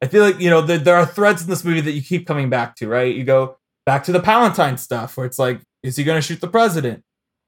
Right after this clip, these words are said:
Uh, you go back to his stuff where he's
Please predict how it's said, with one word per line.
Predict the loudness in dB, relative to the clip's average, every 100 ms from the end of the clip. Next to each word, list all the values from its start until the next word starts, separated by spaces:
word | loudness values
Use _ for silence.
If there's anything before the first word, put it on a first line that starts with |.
| _
Uh, | -6 -2
you | 0
go | 2 2
back | 2 2
to | 2
his | 4 2 0 -8 -16 _ _
stuff | 0 0
where | 0
he's | -2 -2